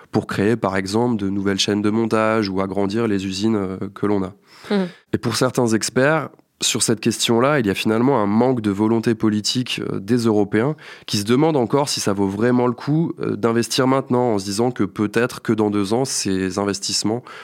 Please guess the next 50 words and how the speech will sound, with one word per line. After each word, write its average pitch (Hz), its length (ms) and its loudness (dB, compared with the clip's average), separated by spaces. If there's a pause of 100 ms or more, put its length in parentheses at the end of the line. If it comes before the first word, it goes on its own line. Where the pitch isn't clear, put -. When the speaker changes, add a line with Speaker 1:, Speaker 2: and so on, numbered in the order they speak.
(200)
Speaker 1:
ne 98 220 2
serviront 98 720 -2
déjà 95 280 -6
plus. - 220 -16 (220)
Speaker 2:
Paul, 294 240 4 (160)
quelles 233 180 2
conséquences 277 520 -2
cette 190 220 -2
baisse 214 220 0
de 180 80 0
près 208 220 0
de 180 80 2
quatre-vingt-dix 220 640 0
pour 196 160 -8
cent 220 160 0
de 196 80 4
l'aide 247 380 2
a 247 120 0
pour 220 220 0
l'Ukraine ? 196 400 -2 (180)
Speaker 1:
Bah, 104 160 -4
pour 113 140 0
le 113 80 2
dire 113 160 0
simplement, 120 500 2
ça 92 380 -2
complique 113 480 -4
leurs 107 200 0
opérations. 107 540 0 (400)
Si - 160 -4
on 101 160 2
a 95 160 0
moins 110 260 4
d'obus, 117 300 0
par 107 160 -2
exemple, 117 380 -2
c'est - 220 -4
plus - 260 -6
difficile 110 400 -4
de 113 100 0
se 107 80 -4
défendre, 110 420 -2
c'est - 200 -6
plus 120 300 -8
difficile 113 480 -2
de 110 100 2
faire 104 180 0
de 104 60 2
la 98 100 2
contre-batterie. 104 640 -2